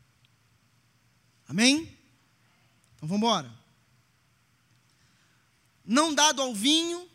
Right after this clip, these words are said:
não preciso explicar isso aqui, tem coisas que realmente são autoexplicativas, a gente não precisa, é, falar. Isso aqui é pro o, o irmão que gostava de beber um negócio, segura a onda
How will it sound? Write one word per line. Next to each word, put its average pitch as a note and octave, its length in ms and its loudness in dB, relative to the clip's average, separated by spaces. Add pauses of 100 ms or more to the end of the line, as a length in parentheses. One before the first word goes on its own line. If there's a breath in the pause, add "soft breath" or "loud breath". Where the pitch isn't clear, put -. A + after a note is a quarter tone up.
(160)
não A3 120 -12
preciso C#4+ 280 -4
explicar G#3 420 -6
isso F3+ 120 -8
aqui, G#3 180 -8
tem G#3 160 -8
coisas A3+ 240 -6
que A#3+ 120 -8
realmente B3+ 320 -6
são C#4 200 -6
autoexplicativas, B3 1160 -10
a C#3+ 40 -12
gente F3+ 180 -10
não G#3 80 -10
precisa, A3+ 360 -8 (380 soft breath)
é, F3 240 -6
falar. G3 300 -6
Isso D3+ 100 -6
aqui G3+ 140 -14
é - 40 -14
pro D4+ 140 -12
o, A#3+ 340 -8 (200 loud breath)
o A3 120 -2
irmão A3 300 -2
que A#3 100 -14
gostava G#3 480 -4
de F#3+ 80 -6
beber F#3 480 -4 (320)
um G3+ 80 -10
negócio, A#3+ 580 -4 (120)
segura A#3+ 460 -6
a A#3 40 -2
onda G#3 460 -4